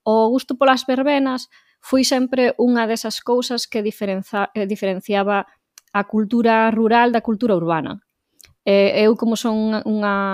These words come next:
teño dúas almas nun corpo, non? Que teño unha <laughs> alma urbana e outra rural, eh, sempre me gustaron moito as verbenas. Curiosamente, non tanto as da miña aldea, que por datas ou polo que for non iba tanto a elas, pero sí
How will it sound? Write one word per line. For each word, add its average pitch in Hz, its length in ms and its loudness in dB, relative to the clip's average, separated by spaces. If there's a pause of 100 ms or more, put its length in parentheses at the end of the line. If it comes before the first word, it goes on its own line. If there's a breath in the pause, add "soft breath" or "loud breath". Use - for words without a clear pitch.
(340)
teño 214 240 0
dúas 202 240 2
almas 208 240 0
nun 208 160 -2
corpo, 220 320 -2
non? 220 160 -4
Que 190 80 -6
teño 196 240 -2
unha 202 80 2
<laughs> - 80 -2
alma 220 480 4
urbana 233 480 4
e 220 80 4
outra 214 240 0
rural, 220 400 2 (480 loud breath)
eh, 226 160 6
sempre 277 320 4
me 285 80 4
gustaron 269 320 0
moito 262 160 0
as 262 80 0
verbenas. 190 560 0
Curiosamente, 277 640 0
non 247 160 2
tanto 254 320 0
as 240 80 -2
da 240 80 0
miña 240 240 0
aldea, 254 320 0
que - 80 -8
por 190 320 -4
datas 208 400 0
ou 202 80 -6
polo 196 160 -4
que 202 80 -8
for 208 240 -6 (160)
non 214 320 0
iba 196 160 0
tanto 202 240 -6
a 226 160 0
elas, 285 320 -8 (400 soft breath)
pero 214 240 2
sí - 480 0